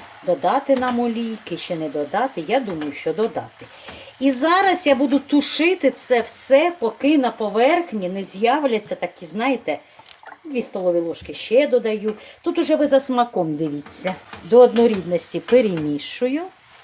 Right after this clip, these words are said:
і залишаю, нехай вона ту-, тушкується.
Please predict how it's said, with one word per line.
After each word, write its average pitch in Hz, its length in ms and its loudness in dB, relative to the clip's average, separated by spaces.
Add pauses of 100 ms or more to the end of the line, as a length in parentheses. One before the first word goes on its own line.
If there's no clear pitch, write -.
(260)
і 415 100 0
залишаю, 269 640 4
нехай 226 320 0
вона 202 240 -4 (180)
ту-, 170 60 -10 (160)
тушкується. 147 720 -10